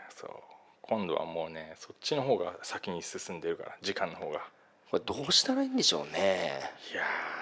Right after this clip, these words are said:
Speaker 1: ー、どうなんだろうね。だからもう七十、八十の人たちってさ、
Speaker 2: うん。
Speaker 1: あ、
Speaker 2: はい？
Speaker 1: あの、玉手箱の話あったでしょ、浦島太郎の。
Speaker 2: うんうん。
Speaker 1: もしかしたらあれがそれなのかもね。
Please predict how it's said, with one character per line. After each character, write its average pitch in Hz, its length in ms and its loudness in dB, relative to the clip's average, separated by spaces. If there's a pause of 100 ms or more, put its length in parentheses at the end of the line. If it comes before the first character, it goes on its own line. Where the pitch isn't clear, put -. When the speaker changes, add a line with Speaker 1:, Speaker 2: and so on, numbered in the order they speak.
Speaker 1:
ー、 - 20 -14
ど 85 300 -4
う - 20 -10
な 85 140 -8
ん 82 100 -14
だ 80 80 -8
ろ 80 160 -8
う - 20 -8
ね。 85 60 -4
だ 87 100 0
か 87 60 -2
ら 95 60 0
も 95 140 0
う - 20 -2
七 117 300 2
十、 180 180 4
八 104 320 -4
十 95 180 -2
の 85 100 0
人 85 220 -6
た 82 100 -4
ち - 140 -6
っ - 20 -14
て - 120 -6
さ、 73 360 2
Speaker 2:
う - 40 -4
ん。 82 320 -6 (1120)
Speaker 1:
あ、 - 400 0 (560)
Speaker 2:
は - 140 8
い？ 123 100 6 (400)
Speaker 1:
あ 107 120 8
の、 85 460 -2 (420)
玉 120 260 -2
手 160 120 2
箱 107 220 4
の 80 80 4
話 80 280 -2
あ - 40 -6
っ - 40 -8
た - 120 4
で - 40 4
し - 100 -2
ょ、 73 40 -2
浦 73 160 0
島 113 220 6
太 85 120 4
郎 67 200 2
の。 58 160 -4
Speaker 2:
う 95 40 2
ん - 20 6
う 95 40 6
ん。 76 160 0 (760)
Speaker 1:
も 113 100 -4
し - 80 -6
か 92 80 -6
し - 60 -2
た - 80 -6
ら 85 100 -4
あ 82 60 -2
れ 117 160 2
が 135 120 4
そ - 140 0
れ 117 80 2
な 120 140 -2
の 101 80 -6
か - 80 -10
も - 100 -14
ね。 - 220 -10